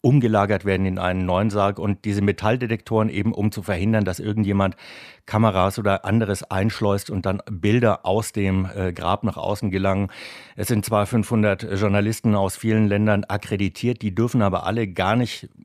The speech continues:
bis unmittelbar an das Monument ran. Die Grabplatte ist eins Komma fünf Tonnen schwer, da wird speziell, spezielles Gerät benötigt, um die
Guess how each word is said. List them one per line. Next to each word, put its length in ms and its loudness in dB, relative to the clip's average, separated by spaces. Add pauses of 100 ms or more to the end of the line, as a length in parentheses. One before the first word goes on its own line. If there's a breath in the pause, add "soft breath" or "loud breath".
(180)
bis 280 -4
unmittelbar 580 2
an 80 -2
das 240 -4
Monument 480 0
ran. 220 -2 (840 loud breath)
Die 80 0
Grabplatte 560 2
ist 220 -4
eins 260 -2
Komma 180 2
fünf 220 0
Tonnen 260 2
schwer, 340 2
da 120 0
wird 140 0
speziell, 1000 0
spezielles 540 -2
Gerät 420 0
benötigt, 500 2
um 220 2
die 260 0